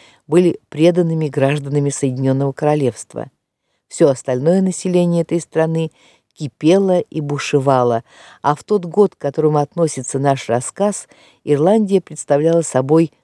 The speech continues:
бочку с порохом. В Лондоне жила десятая часть английского населения. Это был самый населенный город тогдашней Европы.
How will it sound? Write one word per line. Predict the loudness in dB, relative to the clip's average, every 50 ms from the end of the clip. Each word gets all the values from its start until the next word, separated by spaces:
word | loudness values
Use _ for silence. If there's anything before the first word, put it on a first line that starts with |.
| _ _ _
бочку | -14 -4 -2 -2 -2 -2 -4 -8 -12
с | -12 -12
порохом. | -6 -2 -2 -2 -2 -2 -6 -10 -12 -12 -12 -14 -16 _ _ _ _ _ _ _ _ _ _ _ _ _ _ _ _ _
В | 0 2
Лондоне | 4 4 4 2 0 0 2 2 2 2 2 2
жила | 2 2 4 4 2 2 0
десятая | -2 -4 -6 -2 0 0 0 0 0 0 -2 0
часть | -2 -2 2 2 2 2 2 -4 -6
английского | -4 -4 -4 -2 0 0 -2 -2 -2 -4 -4 -2
населения. | -2 -4 -4 -4 -2 -2 0 0 -2 -2 -4 -8 -10 -12 -18 _ _ _ _ _ _ _
Это | -6 -4 -4 0
был | 2 2 2
самый | 2 -2 0 2 2 2 2 0 -2 -4 -4
населенный | -4 -6 -6 -4 -4 0 4 4 4 4 2 0 -4
город | -4 0 2 2 2 2 0 -2
тогдашней | -6 -8 -6 -4 -2 -2 -2 -4 -6 -8 -8 -4
Европы. | -4 -2 -2 0 0 0 0 0 -2 -8 -14 -14